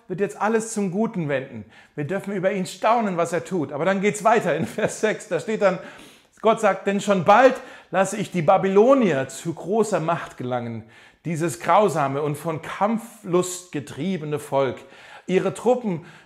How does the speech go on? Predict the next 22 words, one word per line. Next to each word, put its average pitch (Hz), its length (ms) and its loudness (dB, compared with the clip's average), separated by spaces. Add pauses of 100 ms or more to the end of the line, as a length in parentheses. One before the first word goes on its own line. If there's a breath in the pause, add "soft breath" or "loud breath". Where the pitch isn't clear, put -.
durchstreifen 185 800 2
die 147 80 -2
ganze 156 380 -4
Welt 165 320 0
und 147 100 -4
reißen 185 560 -2
ein 143 220 -6
Land 170 280 -4
nach 139 140 -4
dem 135 180 -10
anderen 131 520 -6 (260 loud breath)
an 127 240 -4
sich. 107 320 -12
Sie 127 80 -12
verbreiten 143 640 -2
Furcht 170 680 -8
und 131 180 -10
Schrecken. 156 560 -10 (320 loud breath)
Sie - 180 -8
herrschen 143 460 -6
mit 123 160 -10
Gewalt 131 500 -2